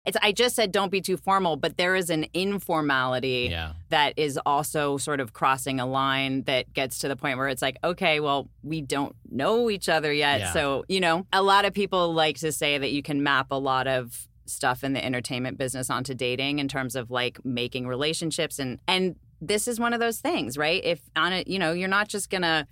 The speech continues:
Speaker 1: be like, "Hey, let's get married," the second that you
Speaker 2: Yeah.
Speaker 1: are first interacting with someone. And that's a lot of times what comes at us.
Speaker 2: Yep.
Speaker 1: It's like,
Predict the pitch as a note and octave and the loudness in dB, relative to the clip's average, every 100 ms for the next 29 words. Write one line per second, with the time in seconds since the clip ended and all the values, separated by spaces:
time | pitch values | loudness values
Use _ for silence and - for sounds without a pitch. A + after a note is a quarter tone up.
0 | _ - F3+ E3 E3 F#3+ C4+ C#4 B3+ B3 | _ 0 4 4 2 2 4 4 4 2
1 | A3+ A#3 - F#3 A3+ G#3+ F#3 D#3+ E3 - | 2 -2 0 2 2 4 2 0 -2 -2
2 | - D#3+ - D#3+ D3 - C#3+ C#3 C#3+ C#3 | 0 0 2 0 0 2 2 2 0 0
3 | C3+ B2+ B2 G2 F2 F2 D3+ C3+ A2 - | 0 0 0 0 -2 0 0 0 -2 -4
4 | D3+ C#3 C3 - - - - C#3+ C3+ C3 | -2 -2 -2 -8 -14 -10 -4 0 2 2
5 | D3+ E3 C3+ B2+ C3+ A#2 A2+ B2 - D3+ | 2 -2 -4 -4 -4 -4 -4 -4 -4 2
6 | D3+ D#3+ E3+ D3+ C#3+ C3+ C#3+ C#3+ A#2+ C3 | 4 2 2 2 4 2 0 -2 -2 -2
7 | - - - C3 B2+ A2+ - - - - | -6 -6 -4 -2 0 -2 -2 -6 -8 -14
8 | - B2+ A#2+ C#3 | -8 -4 -2 -2